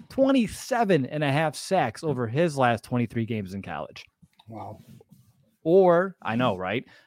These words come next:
Speaker 1: Option three, a six-foot-six, two hundred seventy-five edge player from the Big Twelve, who's known for being physically dominant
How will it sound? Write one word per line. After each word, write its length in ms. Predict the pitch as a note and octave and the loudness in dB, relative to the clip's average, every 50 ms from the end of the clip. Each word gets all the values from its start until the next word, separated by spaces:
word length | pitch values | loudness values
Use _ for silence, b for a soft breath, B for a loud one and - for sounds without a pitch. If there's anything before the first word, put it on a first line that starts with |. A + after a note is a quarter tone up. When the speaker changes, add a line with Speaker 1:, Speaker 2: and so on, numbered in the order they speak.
| b b | b b
Speaker 1:
Option 460 | C#3 C#3 D3 D#3+ - - - D#3 D3+ C#3 | 0 2 2 2 2 -2 -4 -4 -4 -4
three, 480 | - - C3+ C#3+ D3 C3+ G#2+ F#2+ - _ _ _ _ _ - | -4 -4 -2 -2 0 -2 -4 -6 -10 _ _ _ _ _ -14
a 120 | - A2 | -14 -12
six-foot-six, 1300 | - - - - A3+ A#3 A#3 - - - - F#3 G3 - - - - - - C#3 C#3+ - - - - - _ _ _ _ _ - - | -12 -12 -8 -6 -6 -6 -6 -10 -14 -8 -6 -6 -6 -6 -8 -12 -14 -6 -4 -4 -4 -4 -6 -12 -16 -18 _ _ _ _ _ -20 -8
two 200 | - F#3+ G#3 G3+ | -4 -4 -4 -4
hundred 340 | - - F#3 F3+ F3+ D#3+ | -4 -4 -4 -4 -4 -4
seventy-five 880 | C#3+ - - D3 D3 D3 D#3+ E3 D3+ - - C3 B2+ C3 C3+ B2+ B2+ B2 - _ _ _ - | -6 -4 -2 0 0 2 0 -2 -4 -4 -2 0 2 2 2 0 -2 -8 -18 _ _ _ -8
edge 200 | A2+ A2+ - - | -8 -8 -8 -8
player 380 | - A2+ G#2 G2+ G#2+ B2+ C#3+ - _ _ _ _ _ _ - _ _ - B2+ | -6 -4 -4 -2 -4 -4 -6 -10 _ _ _ _ _ _ -20 _ _ -20 -16
from 160 | - B2+ B2+ A2+ | -8 -6 -4 -4
the 120 | G2+ G2 | -4 -6
Big 420 | F#2 - - B2 B2 D3+ D3+ F#3 | -8 -8 -4 -2 -2 -2 -2 -4
Twelve, 640 | - - - F3 D#3+ D#3 C#3+ A#2+ G#2 G#2 G#2 B2 - _ _ _ _ _ _ _ _ | -10 -8 -4 0 2 2 4 4 2 0 -2 -4 -10 _ _ _ _ _ _ _ _
who's 160 | C3+ C3 A2 | -4 -4 -2
known 180 | B2+ C3+ C#3 C#3+ | 0 0 0 0
for 120 | C#3 D3 | 0 -2
being 220 | B2+ C3+ C3 B2+ A2+ | -2 0 -2 -2 -4
physically 440 | - - C#3+ D3 D3 E3 - G3 F3+ | -4 -2 -2 -2 -2 0 0 0 2
dominant 460 | D#3+ D3+ C#3+ C3+ C3+ C3+ C#3 - | 4 4 4 4 2 2 0 0